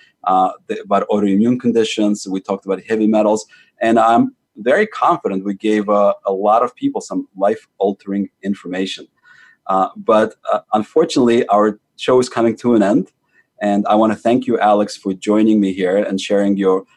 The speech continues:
wisdom and, uh, asking me perfect questions, uh, about, uh, mercury. And I wanna tell our listeners, I hope you guys join us at the Science of Human Optimization Conference.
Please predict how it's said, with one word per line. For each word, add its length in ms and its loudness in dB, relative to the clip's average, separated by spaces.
wisdom 640 4
and, 360 0
uh, 200 4
asking 320 0
me 80 2
perfect 380 -4
questions, 580 -2
uh, 240 -4
about, 400 0
uh, 240 -2
mercury. 500 0
And 140 2
I 180 0
wanna 160 0
tell 220 0
our 140 4
listeners, 360 0
I 260 0
hope 220 -4
you 140 0
guys 320 0
join 400 2
us 400 -6
at 200 -4
the 140 -4
Science 320 0
of 80 -16
Human 220 -4
Optimization 520 -4
Conference. 580 -6